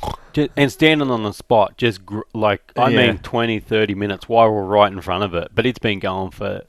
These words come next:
Speaker 1: weeks doing this.
Speaker 2: Yep.
Speaker 1: And it was,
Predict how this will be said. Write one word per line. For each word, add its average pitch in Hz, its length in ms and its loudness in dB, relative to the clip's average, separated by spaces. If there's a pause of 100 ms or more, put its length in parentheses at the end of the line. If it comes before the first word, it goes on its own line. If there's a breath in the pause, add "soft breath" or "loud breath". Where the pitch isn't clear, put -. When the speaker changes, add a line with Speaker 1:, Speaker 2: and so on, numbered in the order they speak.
Speaker 1:
weeks 95 600 -6 (200)
doing 90 300 -6
this. 85 340 -12
Speaker 2:
Yep. 113 300 -4 (260 loud breath)
Speaker 1:
And 98 580 -2 (440)
it 110 100 2
was, 101 400 -4